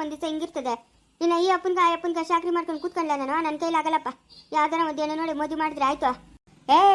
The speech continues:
Speaker 2: ಕಾಮ, ಯಾವ್ದ ಹೆಣ್ಣು ಯಾಗ ಜಾಗ್ವಾರ ಅವಳಲ್ಲ, ಅವಳಿಗೂ ಅಪ್ಪನಿಲ್ಲ, ಅಮ್ಮನಿಲ್ಲ, ಅಣ್ಣಿಲ್ಲ, ತಮ್ಮನಿಲ್ಲ, ಅಕ್ಕನಿಲ್ಲ. ಜಾಗ್ವಾರ್ನ ರಾಜಪ್ಪನ್ ಕೊಟ್ಟು ಮದುವೆ ಮಾಡು. ನೀನ್ ನೋಡಿದ್ಯಲ್ಲ ಎಂಥವಳು ಅಂತ.
Speaker 1: ಆಗ್ಬೋದು, ಆಗ್ಬೋದು.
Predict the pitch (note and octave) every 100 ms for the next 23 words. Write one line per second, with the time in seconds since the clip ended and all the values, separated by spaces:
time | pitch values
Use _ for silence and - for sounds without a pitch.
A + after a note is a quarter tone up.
0 | F#4+ F4 F#4 G#4+ D#4+ - _ - C4 C#4+
1 | D4+ F4+ F#4 F4 D#4+ D#4+ F4 E4+ E4+ F4
2 | B3 - _ _ - A3 D4+ F4 F#4 F4
3 | E4 E4+ F4 C#4+ A3+ - - C4+ E4 E4+
4 | F4 D#4+ D4+ D4+ F4 F4+ F4+ E4 E4 E4+
5 | F4 F4 E4 E4 F4 F4 E4+ D#4 D#4 E4+
6 | E4+ E4 D4 D4+ D4 C#4 - - _ _
7 | _ C4+ D4+ F4+ F4 E4 C#4+ D#4 D#4+ E4+
8 | F4 E4 D#4+ D4+ D4 D4+ D#4+ E4 D4 -
9 | - _ _ _ _ _ D#4 F#4 F#4 F#4+
10 | G4+ F#4 D#4+ G#3 A3+ C4 D4 F4 F4+ F4
11 | D#4 D4 A#3 G#3+ - _ _ - D#4+ F#4
12 | F4 D4 C#4+ C#4+